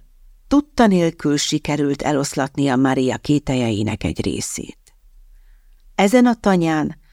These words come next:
a gyerekek felszabadultan játszhattak, bőségesen kaptak enni,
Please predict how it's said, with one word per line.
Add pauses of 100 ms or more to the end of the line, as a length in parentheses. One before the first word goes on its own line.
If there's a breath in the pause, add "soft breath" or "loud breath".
(120)
a
gyerekek
felszabadultan
játszhattak, (340 loud breath)
bőségesen
kaptak
enni,